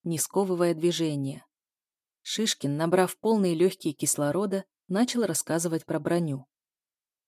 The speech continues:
Броня прекрасно подходит для враждебной среды. Мы использовали наработки компании «Круппа», которые разрабатывали броню для военных кораблей.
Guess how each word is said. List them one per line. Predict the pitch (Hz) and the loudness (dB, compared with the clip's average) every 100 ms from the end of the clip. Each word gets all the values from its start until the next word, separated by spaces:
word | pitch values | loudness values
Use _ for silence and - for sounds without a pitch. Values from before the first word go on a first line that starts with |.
| _ | _
Броня | 156 185 214 294 | 0 4 8 6
прекрасно | 247 202 254 285 226 | 6 4 6 6 4
подходит | 185 - 254 226 185 | 2 2 2 4 4
для | 180 | 4
враждебной | 170 160 170 190 185 | 6 2 2 2 2
среды. | 175 - 180 151 131 _ _ _ - | 0 2 2 2 -4 _ _ _ -2
Мы | 196 196 | 2 4
использовали | - 208 190 190 190 | 4 4 4 4 6
наработки | 190 185 180 220 - 185 | 6 4 4 0 0 2
компании | 190 190 202 202 208 | 4 4 4 4 0
«Круппа», | - 254 202 - 139 _ _ - | 2 4 4 0 -4 _ _ -4
которые | 160 175 165 | 4 4 4
разрабатывали | 165 160 165 165 156 156 | 2 0 0 0 0 -2
броню | 143 151 160 208 | 0 -2 0 2
для | 180 | 2
военных | 156 156 170 - | 2 0 -2 -2
кораблей. | 185 190 196 170 131 | 0 0 2 -2 -2